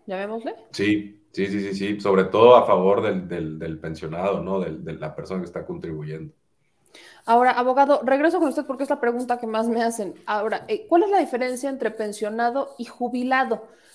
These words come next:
Speaker 1: Porque aquí me dice, por ejemplo, Mara, que ella se jubiló con salarios mínimos en dos mil tres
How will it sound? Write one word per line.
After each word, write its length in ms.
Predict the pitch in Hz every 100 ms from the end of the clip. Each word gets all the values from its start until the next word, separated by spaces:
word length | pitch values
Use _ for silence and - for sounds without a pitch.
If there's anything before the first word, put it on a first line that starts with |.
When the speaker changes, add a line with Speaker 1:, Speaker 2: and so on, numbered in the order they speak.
| -
Speaker 1:
Porque 200 | 233 233
aquí 160 | 226 269
me 140 | 285
dice, 260 | 277 262 262
por 140 | 226
ejemplo, 400 | 220 233 233 226
Mara, 420 | 240 240 208 208
que 100 | 214
ella 260 | 220 247 -
se 200 | - 226
jubiló 600 | 226 240 233 226 269 320
con 160 | 359 349
salarios 420 | 285 240 247 247
mínimos 460 | 247 240 233 233
en 120 | 202 180
dos 200 | 185 196
mil 200 | 226 226
tres 360 | 220 190 -